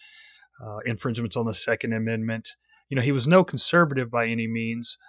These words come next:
And even with their assault on Christianity, you know,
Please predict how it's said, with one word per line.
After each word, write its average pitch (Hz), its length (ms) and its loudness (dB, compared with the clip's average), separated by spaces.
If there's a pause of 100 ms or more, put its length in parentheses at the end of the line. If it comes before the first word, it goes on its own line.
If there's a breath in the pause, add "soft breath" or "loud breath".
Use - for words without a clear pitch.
(380 loud breath)
And 147 140 2
even 165 480 6
with 143 160 2
their 143 220 2
assault 143 560 2
on 123 420 0
Christianity, 120 1000 -2 (520 loud breath)
you 139 100 -2
know, 135 400 2